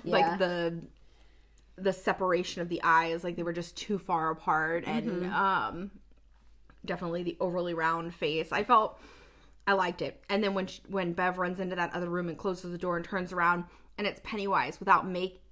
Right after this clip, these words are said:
Speaker 2: without
Speaker 1: Like,
Speaker 2: makeup.
Speaker 1: yeah, before he was actually
Speaker 2: Pennywise.
Speaker 1: Although that's, like, a whole thing because he was always Pennywise. But,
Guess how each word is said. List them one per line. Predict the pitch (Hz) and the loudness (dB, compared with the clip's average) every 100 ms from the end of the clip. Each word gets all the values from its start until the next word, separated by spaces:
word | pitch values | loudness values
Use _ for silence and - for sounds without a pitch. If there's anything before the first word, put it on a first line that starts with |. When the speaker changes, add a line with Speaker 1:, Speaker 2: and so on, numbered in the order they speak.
| - | -8
Speaker 2:
without | 185 180 175 | -2 0 2
Speaker 1:
Like, | 185 | 4
Speaker 2:
makeup. | 247 - | 4 2
Speaker 1:
yeah, | 247 262 214 | 2 4 4
before | 202 262 - 240 233 220 | 2 -2 2 6 6 4
he | 247 226 | 0 -2
was | 202 | -2
actually | 196 185 - 190 180 175 165 - | 2 0 0 -6 -4 -4 -4 2
Speaker 2:
Pennywise. | 254 277 | 8 8
Speaker 1:
Although | 285 294 285 | 8 8 8
that's, | 302 - | 6 4
like, | 294 302 | 0 0
a | 254 | -2
whole | 240 208 | -2 -4
thing | - 190 170 175 | -4 -4 -4 -4
because | 175 175 180 170 - | -6 -6 -6 -6 -12
he | 202 | -10
was | 180 | -6
always | 185 165 151 | -4 -4 -6
Pennywise. | - 170 165 131 139 - | -10 -10 -10 -10 -12 -10
But, | 156 | -10